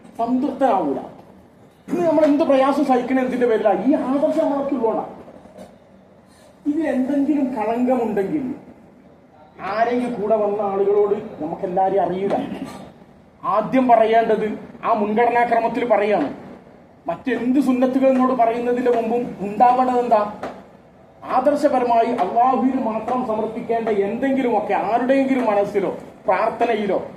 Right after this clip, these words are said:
ഇബാദത്തിലോ വന്നിട്ടുണ്ടെങ്കിൽ പിന്നെ നമ്മൾ ചെയ്തത് മുഴുവൻ നഷ്ടത്തിലായിരിക്കും. ഒരിക്കലും അതുകൊണ്ട് ഒരു ഉപകാരം ഉണ്ടാവില്ല. ഒരാൾക്കും നിങ്ങളെ കൈപിടിച്ചുയർത്താൻ സാധ്യമല്ല. പശ്ചാത്തപിച്ചു മടങ്ങുക. അള്ളാഹുവിന്റെ ഈ ആദർശത്തിന്റെ, തൗഹീദിന്റെ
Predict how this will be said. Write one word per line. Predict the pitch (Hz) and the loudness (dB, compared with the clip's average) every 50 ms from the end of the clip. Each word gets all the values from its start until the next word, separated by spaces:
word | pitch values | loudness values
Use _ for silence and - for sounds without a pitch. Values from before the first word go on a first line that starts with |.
| - - - | -14 -8 -6
ഇബാദത്തിലോ | 180 196 175 226 233 254 254 247 247 269 262 247 | -2 2 4 4 4 4 2 0 2 2 2 4
വന്നിട്ടുണ്ടെങ്കിൽ | 226 214 208 214 254 247 - 254 233 226 233 226 220 - | 4 4 2 2 0 -2 -2 -2 -4 -4 -4 -4 -4 -6
പിന്നെ | 190 - 254 262 262 | -4 -4 -4 -4 -2
നമ്മൾ | 233 220 226 247 254 240 | -2 -2 0 0 -2 0
ചെയ്തത് | - 226 208 214 226 254 240 247 208 | 2 0 0 0 0 -4 -4 -2 -2
മുഴുവൻ | 208 202 208 220 240 220 | -4 -4 -4 -4 -4 -4
നഷ്ടത്തിലായിരിക്കും. | 196 185 - - - - 240 - - 240 214 196 170 160 - - 127 - - - - - - - - - - - - - - - - - _ - - - - - _ _ _ - | -4 -6 -6 -8 -6 -6 -6 -4 -2 -2 -2 -2 -2 -4 -6 -10 -12 -14 -16 -20 -20 -20 -20 -20 -18 -16 -16 -16 -16 -16 -18 -20 -20 -20 _ -20 -20 -20 -20 -20 _ _ _ -6
ഒരിക്കലും | 208 220 - 240 - - 269 262 254 | -6 -6 -6 -6 -6 -4 -2 -2 -2
അതുകൊണ്ട് | 240 208 240 247 247 240 247 | -2 -2 -2 -2 -2 0 0
ഒരു | 240 254 - 311 | 0 0 0 2
ഉപകാരം | 294 247 247 247 247 247 240 233 | 2 2 2 2 2 2 2 2
ഉണ്ടാവില്ല. | 208 196 175 160 147 135 - - - - - - - - - - - - - - - - - - - _ _ _ _ - 226 | 2 2 0 0 0 -4 -6 -10 -14 -18 -20 -20 -20 -20 -20 -20 -18 -18 -18 -18 -20 -20 -20 -20 -20 _ _ _ _ -6 -2
ഒരാൾക്കും | 254 269 247 240 254 262 262 254 269 254 247 | -2 0 0 0 0 -2 0 0 -2 -2 0
നിങ്ങളെ | 240 240 240 233 | -2 -2 -2 -2
കൈപിടിച്ചുയർത്താൻ | 233 - 208 208 214 - 254 240 233 - - 214 202 208 - - - 214 202 - | 0 0 -2 -2 -2 -4 -6 -6 -6 -6 -4 -2 -2 -2 0 -2 -4 -4 -4 -4
സാധ്യമല്ല. | 180 175 175 175 - 185 202 170 151 139 - - - - - - - | -4 -4 -4 -4 -2 -2 -2 0 0 -2 -4 -6 -10 -16 -20 -18 -16
പശ്ചാത്തപിച്ചു | - - - - 247 240 226 226 220 226 220 220 220 - - 214 | -16 -16 -10 -6 -4 -2 -2 0 -2 -2 -4 -6 -8 -10 -8 -8
മടങ്ങുക. | 196 190 185 185 202 202 208 208 190 180 190 170 - - - - - - - - - - - - - _ _ - 156 | -6 -6 -6 -6 -4 -4 -2 -2 -2 -2 -2 -4 -4 -6 -12 -16 -20 -20 -20 -18 -18 -18 -18 -18 -20 _ _ -18 -12
അള്ളാഹുവിന്റെ | 170 196 220 214 202 190 208 220 226 220 220 226 226 | -8 -4 -2 -2 -2 -4 -4 -6 -6 -4 -2 0 0
ഈ | 202 196 - - 240 247 | 0 -2 -2 -4 -4 -2
ആദർശത്തിന്റെ, | 202 185 196 208 214 - 233 - - - - - - 226 220 214 - 214 202 - - | -2 -2 -2 -2 -4 -4 -4 -6 -6 -8 -10 -10 -8 -6 -4 -2 -2 -2 -2 -2 -4
തൗഹീദിന്റെ | 190 190 202 180 - 220 240 240 - 220 214 220 226 226 220 | -4 -4 -4 -4 -6 -8 -8 -8 -6 -6 -4 -4 -4 -4 -6